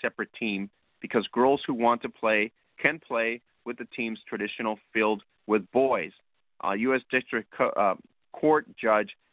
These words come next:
Howard Nielsen acknowledged that schools and coaches could do more to encourage girls to play, but he also acknowledged concerns that without Sam Gordon's star power,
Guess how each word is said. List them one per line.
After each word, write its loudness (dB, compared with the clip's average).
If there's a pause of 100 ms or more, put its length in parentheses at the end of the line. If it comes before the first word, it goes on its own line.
Howard 0
Nielsen -8
acknowledged -4
that -8
schools -2 (160)
and 0
coaches 0 (360)
could 0
do 4
more 4
to -8
encourage -4
girls -2
to -8
play, 0 (360)
but -4
he 0
also 0
acknowledged 0
concerns -4
that 0
without 0 (120)
Sam -6
Gordon's -6
star 0
power, 2